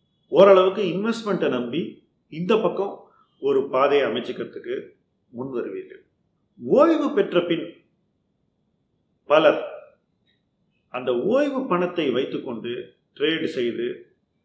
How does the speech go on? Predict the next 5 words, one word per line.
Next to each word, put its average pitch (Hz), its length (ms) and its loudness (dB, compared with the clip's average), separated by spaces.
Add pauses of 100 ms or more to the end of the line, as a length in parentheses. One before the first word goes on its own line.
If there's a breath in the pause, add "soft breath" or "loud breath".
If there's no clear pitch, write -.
(480)
ஒட்டுமொத்தமாக 190 800 0 (100)
அழிந்ததையும் 170 680 0 (640)
நான் 127 180 -8
கண்கூடாக 123 500 -4
பார்த்திருக்கிறேன். - 760 -10